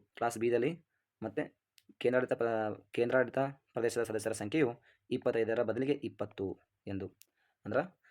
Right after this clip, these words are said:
ಎಲ್ಲ ರಾಜ್ಯಗಳಿಂದ ಐದುನೂರ ಬದಲಿಗೆ ಏನ್ ಮಾಡ್ರು? ಐದುನೂರ ಇಪ್ಪತ್ತೈದು ತಂದ್ರು. ಮತ್ತ ನಾ-, ಯು ಟಿಗಳಿಂದ ಇಪ್ಪತ್ತೈದರ ಬದಲಿಗೆ ಇಪ್ಪತ್ತು ತಂದ್ರು ಅಂತ.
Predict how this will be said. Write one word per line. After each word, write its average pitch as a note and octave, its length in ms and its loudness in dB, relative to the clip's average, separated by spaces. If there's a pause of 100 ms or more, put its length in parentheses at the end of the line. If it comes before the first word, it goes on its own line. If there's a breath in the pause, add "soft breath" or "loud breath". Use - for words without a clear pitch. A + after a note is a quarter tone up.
(120 soft breath)
ಎಲ್ಲ A2 200 4
ರಾಜ್ಯಗಳಿಂದ C3 480 6 (320)
ಐದುನೂರ A2+ 300 -2
ಬದಲಿಗೆ A#2+ 340 4 (500)
ಏನ್ A2 100 -4
ಮಾಡ್ರು? A#2 180 -2 (520)
ಐದುನೂರ A2 220 0
ಇಪ್ಪತ್ತೈದು A2 340 -2
ತಂದ್ರು. A2+ 220 -4 (640)
ಮತ್ತ B2+ 200 -2 (280)
ನಾ-, G#2+ 460 -2
ಯು B2+ 120 4
ಟಿಗಳಿಂದ C#3 320 6 (260)
ಇಪ್ಪತ್ತೈದರ A#2+ 340 -2
ಬದಲಿಗೆ A#2+ 300 0 (560)
ಇಪ್ಪತ್ತು A2 220 -6
ತಂದ್ರು G2 240 -6
ಅಂತ. F#2 120 -10